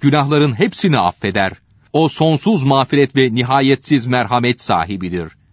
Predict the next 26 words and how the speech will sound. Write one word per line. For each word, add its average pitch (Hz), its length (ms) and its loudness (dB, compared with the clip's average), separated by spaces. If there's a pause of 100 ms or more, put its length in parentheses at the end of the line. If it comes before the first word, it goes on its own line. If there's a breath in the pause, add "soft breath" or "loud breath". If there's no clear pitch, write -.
(560)
Zümer 98 400 -2
suresi 90 500 -8 (220 soft breath)
elli 101 200 -4
üçüncü 92 440 -4
ayeti. 76 420 -10 (1200)
Gayrimeşru 196 680 0
işler 104 580 -6
dünyada 147 480 2
da 117 80 0
yüz 98 260 -4
karasıdır. 87 640 -8 (580)
Ahirette 107 520 -2
ise 151 240 -2 (200 soft breath)
azabı 123 380 -2
çok - 240 -4
şiddetlidir. 85 640 -10 (720)
"Ben 202 420 0
ölmem 156 460 2 (360 soft breath)
veya 165 260 4
cehennem 156 480 2
ateşi 165 360 0
bana 160 200 2
zarar 156 360 0
vermez." 139 480 0
diyen 90 300 -2
varsa 92 360 -4